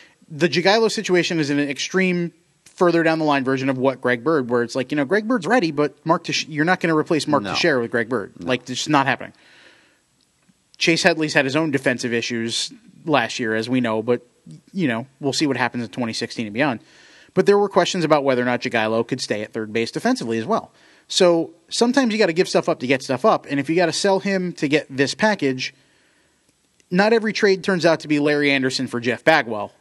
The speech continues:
Speaker 1: <laughs> I mean, you know, or Do-, Doyle Alexander for John Smoltz. Sometimes they turn out to be, <laughs> you know, uh, sometimes they turn out to be C J Henry and everybody else the Yankees gave up for <laughs> Bobby Abreu.
Speaker 2: Yeah.
Speaker 1: Okay?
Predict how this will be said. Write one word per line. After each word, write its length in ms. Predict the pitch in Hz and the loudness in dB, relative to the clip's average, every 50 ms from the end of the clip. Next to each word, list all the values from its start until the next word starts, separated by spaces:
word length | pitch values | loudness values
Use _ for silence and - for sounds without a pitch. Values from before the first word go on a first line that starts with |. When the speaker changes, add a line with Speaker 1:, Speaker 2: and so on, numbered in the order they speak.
| - - | -12 -4
Speaker 1:
<laughs> 100 | - - | 0 0
I 200 | 147 - 175 180 | 0 2 2 2
mean, 340 | 160 156 147 139 139 139 143 | 2 2 0 0 -2 -4 -2
you 120 | 165 170 170 | 0 2 4
know, 220 | 156 143 135 139 139 | 4 2 0 0 -2
or 120 | 147 139 | -2 -2
Do-, 340 | 139 127 175 160 - 127 135 156 | 2 2 2 2 2 0 -6 -2
Doyle 260 | 147 185 185 160 147 | 0 2 2 2 2
Alexander 340 | 143 147 147 139 160 147 135 | 2 0 0 0 0 0 -2
for 100 | - 131 | -2 -4
John 220 | 123 123 107 107 | -6 -6 -6 -8
Smoltz. 400 | 104 - - 202 123 113 - - - - - - - - - - | -6 -4 -2 -2 -2 -4 -8 -14 -16 -18 -20 -20 -20 -20 -12 -4
Sometimes 460 | - - 202 185 180 202 175 160 135 | -2 0 0 2 2 2 0 0 0
they 100 | 160 147 | -2 -2
turn 240 | 147 - 180 160 156 | 0 0 2 2 4
out 180 | 147 139 - - | 4 2 2 0
to 80 | 156 143 | -2 0
be, 440 | 135 139 139 127 123 123 120 113 - 160 - - - 139 | 2 2 2 0 -2 -2 -4 -6 -8 -14 -18 -18 -20 -20
<laughs> 260 | _ _ _ _ _ | _ _ _ _ _
you 140 | - 170 151 | -2 0 0
know, 240 | 135 113 101 98 - _ _ _ _ _ _ _ - - _ - | 0 0 -4 -8 -14 _ _ _ _ _ _ _ -20 -20 _ -2
uh, 360 | 151 135 120 117 110 104 107 - _ | -2 0 0 -2 -4 -6 -8 -12 _
sometimes 360 | - - 202 175 139 190 175 | -4 -2 0 2 2 2 2
they 80 | 170 180 | 2 0
turn 160 | 175 185 170 | 0 0 0
out 80 | 170 151 | 0 0
to 60 | 135 | -2
be 100 | 139 139 | -2 -4
C 240 | - - - 185 165 | -2 -2 -2 -2 0
J 160 | 139 156 151 | 0 0 2
Henry 640 | 143 156 170 165 165 165 160 156 151 147 147 147 | 2 2 2 2 2 0 0 0 2 0 0 0
and 600 | 135 143 139 135 131 131 131 127 131 131 135 135 - - _ _ _ _ _ _ _ | 0 2 2 2 2 0 -2 -2 -2 -4 -4 -6 -10 -20 _ _ _ _ _ _ _
everybody 300 | - 156 160 151 151 156 160 | -2 0 0 2 2 2 2
else 140 | 165 160 | 2 0
the 80 | - 151 | 0 -2
Yankees 240 | 143 135 120 131 117 | -2 0 -2 -2 -2
gave 140 | 131 139 127 | -2 0 0
up 100 | 127 127 | -2 -2
for 100 | - 139 | -2 -4
<laughs> 0 | |
Bobby 440 | 127 113 - - - 202 - - 190 147 | -6 -6 -4 -2 -2 -2 -2 -2 -6 -10
Abreu. 440 | - - - 226 180 135 104 101 - - - | -8 -4 -4 -2 -2 -4 -6 -10 -16 -20 -20
Speaker 2:
Yeah. 240 | - 151 67 65 - - _ - | -18 -16 -16 -18 -18 -20 _ -10
Speaker 1:
Okay? 280 | - 135 147 143 147 | -4 0 0 0 0